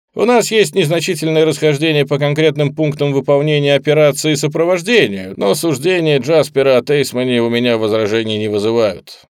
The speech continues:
Я говорил о Тейсмане и с контр-адмиралом Ю". Андреас сделал паузу, и Хонор кивнула. Как и она, Веницелос встречался с Тейсманом в бою,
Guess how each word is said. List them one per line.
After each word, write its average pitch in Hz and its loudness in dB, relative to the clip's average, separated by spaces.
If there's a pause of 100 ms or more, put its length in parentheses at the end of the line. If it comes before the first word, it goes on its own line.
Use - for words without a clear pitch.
Я 185 2
говорил 175 2
о 147 2
Тейсмане 156 0
и 175 -2
с 147 -6
контр-адмиралом 175 2
Ю". 117 -4 (440)
Андреас 220 0
сделал 165 -2
паузу, 123 0 (160)
и 107 -4
Хонор 196 -2
кивнула. 101 -8 (420)
Как 214 -4
и - 0
она, 151 -2
Веницелос 165 -4
встречался 113 -4
с - -10
Тейсманом 117 -4
в 117 -16
бою, 117 -6